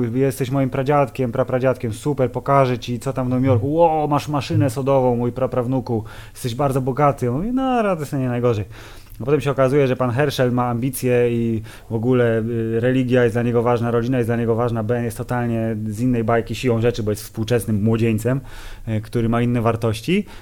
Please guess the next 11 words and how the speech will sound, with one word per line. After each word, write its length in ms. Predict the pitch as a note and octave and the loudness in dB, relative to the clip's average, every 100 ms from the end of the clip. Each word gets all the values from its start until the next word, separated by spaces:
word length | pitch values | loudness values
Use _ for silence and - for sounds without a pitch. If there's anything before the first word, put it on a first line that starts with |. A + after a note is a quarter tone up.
| - - | -18 -10
Y, 440 | B2+ B2 A#2+ B2 | -4 -2 -2 -4
i 180 | - C#3+ | -4 -6
to, 220 | - D#3 | 2 4
że 140 | D3 C3 | 4 2
Herschel 360 | C3+ D#3 D3+ B2+ | 4 2 2 0
jest 140 | B2 | 0
taki 480 | C#3+ B2+ B2+ B2 B2 | -2 0 0 0 -2
ambitny 640 | A#2+ B2 D3 - C#3 C3 C3 | -2 -2 -4 0 0 2 0
i 340 | B2+ B2 B2 | 0 0 -2
taki 260 | B2 B2 B2 | -4 -4 -6
tradycjonalista, 960 | B2+ B2 A#2+ B2+ B2 C3 C3+ C#3 C3+ | -2 -2 -2 -2 -2 -2 -2 0 0